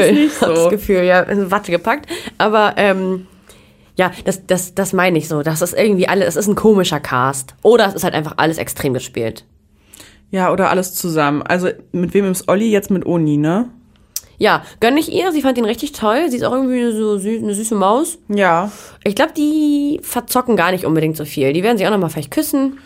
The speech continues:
Speaker 1: Ja, sie hatte ja auch in, jetzt in den ersten Folgen so ein bisschen auch gesagt, ey Leute, macht mal Heimplan hier, es geht um viel Geld. War eher so der moralische Kompass.
Speaker 2: Mhm.
Speaker 1: Ich denke auch, sie wird jetzt nicht viel verzocken. Aber Pia, ich muss ehrlich sagen, ich bin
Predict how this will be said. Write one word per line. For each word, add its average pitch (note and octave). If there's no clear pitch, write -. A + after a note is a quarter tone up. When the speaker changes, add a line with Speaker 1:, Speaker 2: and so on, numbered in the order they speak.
Speaker 1:
Ja, G3
sie G3+
hatte A#3
ja F#3+
auch F3+
in, G3
jetzt F#3
in -
den E3+
ersten F#3
Folgen F#3+
so E3+
ein F3
bisschen F3
auch D3+
gesagt, E3+
ey F3
Leute, F3
macht E3
mal D#3+
Heimplan D#3+
hier, D#3+
es D#3
geht C#3+
um D#3
viel D#3+
Geld. E3+
War F3
eher E3+
so E3
der E3+
moralische E3+
Kompass. F3
Speaker 2:
Mhm. E3+
Speaker 1:
Ich E3+
denke E3+
auch, D3+
sie D#3
wird D#3
jetzt D#3+
nicht D#3+
viel E3+
verzocken. E3+
Aber E3+
Pia, E3+
ich D#3+
muss F3
ehrlich D3
sagen, D3+
ich -
bin F3